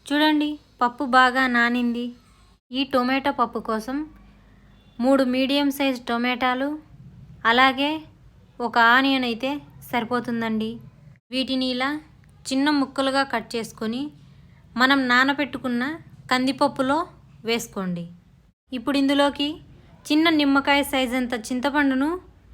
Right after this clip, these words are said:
శుభ్రం చేసుకొని వేసుకోండి. అలాగే పావు టీ స్పూన్ పసుపు, హాఫ్ టీ స్పూన్ సాల్ట్, రెండు టీ స్పూన్ల కారం, ఒక టేబుల్ స్పూన్ ఆయిల్ను వేసి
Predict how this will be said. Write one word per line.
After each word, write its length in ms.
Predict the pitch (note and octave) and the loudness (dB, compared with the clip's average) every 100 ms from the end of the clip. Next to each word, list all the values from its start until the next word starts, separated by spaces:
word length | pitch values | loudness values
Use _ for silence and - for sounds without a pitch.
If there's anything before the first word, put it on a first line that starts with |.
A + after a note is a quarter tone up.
| - - | -20 -8
శుభ్రం 360 | C4 A3 D#4+ | -2 2 2
చేసుకొని 540 | C#4+ B3+ B3+ - C4 C#4+ | 2 0 -2 -2 -2 0
వేసుకోండి. 680 | A#3+ A#3+ - G#3+ F#3+ F3+ - - - _ _ _ _ _ _ A#3 | -2 -2 -6 -6 -4 -8 -12 -20 -20 _ _ _ _ _ _ -2
అలాగే 540 | B3+ C4+ C4 B3+ D#4 - _ _ _ _ _ _ _ _ | 4 4 4 -2 -4 -10 _ _ _ _ _ _ _ _
పావు 200 | A#3+ B3 | 4 4
టీ 200 | A#3+ B3 | 0 -4
స్పూన్ 360 | A#3+ - C#4 B3 | -6 -4 -2 0
పసుపు, 500 | A3+ A3 - D4 E4 - _ _ _ _ | -4 -4 -6 -4 -4 -8 _ _ _ _
హాఫ్ 380 | - A#3 A#3+ A#3+ | 0 4 4 0
టీ 160 | B3 A#3+ | -4 -4
స్పూన్ 300 | A#3+ C4+ B3 | -4 -4 -4
సాల్ట్, 640 | A#3+ A3+ A3+ A#3 C#4 E4 - _ _ _ - | 0 2 2 0 -4 -8 -12 _ _ _ -4
రెండు 260 | A#3+ B3+ | -2 -2
టీ 200 | A#3+ B3+ | -2 -6
స్పూన్ల 400 | B3+ - C4+ B3+ | -6 -4 -2 -2
కారం, 480 | A#3+ A#3 A3+ A#3 D#4+ - _ _ _ _ - | -2 0 0 2 -2 -6 _ _ _ _ -6
ఒక 140 | A#3+ B3 | -4 -2
టేబుల్ 420 | A#3 B3 C4 C4+ | 0 2 2 -2
స్పూన్ 320 | - C#4 C4 | -4 -2 0
ఆయిల్ను 480 | A3+ A3+ B3+ B3 A#3 | 0 2 2 0 0
వేసి 500 | A3 G#3+ G#3+ D4+ | -2 -4 -4 -8